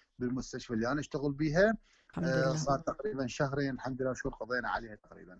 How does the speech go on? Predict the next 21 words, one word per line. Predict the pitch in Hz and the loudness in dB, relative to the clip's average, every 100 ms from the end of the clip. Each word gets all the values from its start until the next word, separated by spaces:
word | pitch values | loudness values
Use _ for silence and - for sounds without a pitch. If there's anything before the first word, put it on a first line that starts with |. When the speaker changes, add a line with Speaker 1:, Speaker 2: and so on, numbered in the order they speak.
| - - | -20 -10
Speaker 2:
الحمد | 165 165 | -6 -2
لله. | 120 | 0
Speaker 1:
طبعًا | 120 135 | 2 2
بالتأكيد | 147 143 170 147 | 2 6 8 8
الناس | 139 143 - | 8 4 4
يلتزموا | 120 131 113 117 | 0 0 2 2
كلهم | - 117 113 107 | 2 -2 0 2
بال-، | 104 104 104 | 2 0 0
بال-، | 131 | 2
Speaker 2:
أكيد، | 101 208 160 151 | 4 4 4 4
Speaker 1:
بالوقاية. | - 127 127 156 139 | 6 8 10 8 4
Speaker 2:
أكيد، | 147 - - | -4 -8 -2
طبعًا. | 165 139 147 - - | -2 -2 -6 -8 -6
Speaker 1:
نتمنى | - - - 139 139 | -6 -4 4 6 8
أيضًا | 131 127 | 8 8
العراق | 120 107 113 117 117 | 6 8 6 6 4
أيضًا | 120 113 | -2 -2
يلتزمون | 117 104 104 113 113 | -4 -4 -6 -4 -4
بالوقاية | 107 113 120 123 127 120 | -2 -4 4 4 4 0
وحتى | - 208 | 2 2
Speaker 2:
نتمنى، | - 202 226 220 | 4 4 4 6